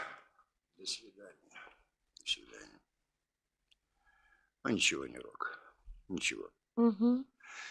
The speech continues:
Speaker 1: Я тебе к завтраму, я тебе тоже подарочек приготовил. М,
Speaker 2: Спасибо.
Speaker 1: я тебе на базаре шкатулочку купил, очень, э, ловко сделанная. Вот.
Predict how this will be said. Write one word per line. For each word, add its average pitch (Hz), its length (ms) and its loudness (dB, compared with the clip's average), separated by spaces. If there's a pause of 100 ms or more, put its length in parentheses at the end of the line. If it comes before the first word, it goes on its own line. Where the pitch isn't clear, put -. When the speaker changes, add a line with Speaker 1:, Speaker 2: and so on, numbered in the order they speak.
(160)
Speaker 1:
Я 85 160 4
тебе 82 220 6
к 73 80 -2
завтраму, 78 680 8 (640)
я 85 120 8
тебе 90 240 6
тоже 92 300 8
подарочек 82 680 12
приготовил. 78 640 8 (380)
М, 78 100 -2
Speaker 2:
Спасибо. 247 540 8 (360)
Speaker 1:
я 95 180 10
тебе 107 220 12
на 104 100 10
базаре 98 640 12 (340)
шкатулочку 101 840 12
купил, 67 440 0 (320)
очень, 92 360 8
э, 92 140 6 (100)
ловко 95 460 10
сделанная. 69 680 8 (760)
Вот. 64 560 -8